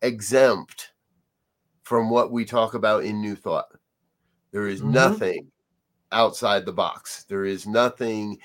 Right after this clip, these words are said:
Speaker 1: uh, exempt from these conversations because they all create the human condition. And that is what we're doing. We are living the human condition inside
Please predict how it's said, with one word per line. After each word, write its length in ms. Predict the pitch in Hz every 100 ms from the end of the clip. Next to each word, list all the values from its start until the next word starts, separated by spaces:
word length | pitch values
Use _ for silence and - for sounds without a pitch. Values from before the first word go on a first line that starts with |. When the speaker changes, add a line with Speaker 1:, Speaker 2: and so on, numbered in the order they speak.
| - - -
Speaker 1:
uh, 240 | 98 95 -
exempt 720 | 107 95 87 113 117 104 - -
from 500 | - 113 107 104 104
these 260 | 104 101
conversations 920 | - 101 92 92 - 113 110 104 92 - - - _ 80
because 560 | 104 - 113 107 104
they 160 | 113 107
all 340 | - 113 123
create 460 | 120 123 113 107 107
the 80 | 104
human 280 | 113 107 95
condition. 520 | 98 98 113 - 76 _ _
And 220 | 92 92 95
that 220 | 101 110
is 180 | 110 107
what 180 | 110
we're 280 | 101 110 104
doing. 320 | 104 101 90
We 100 | 90
are 120 | 92 92
living 460 | 95 110 107 110
the 120 | 110
human 360 | 107 117 104 101
condition 680 | - 104 98 113 104 107 98 - - - -
inside 720 | 110 107 - 110 107 107 98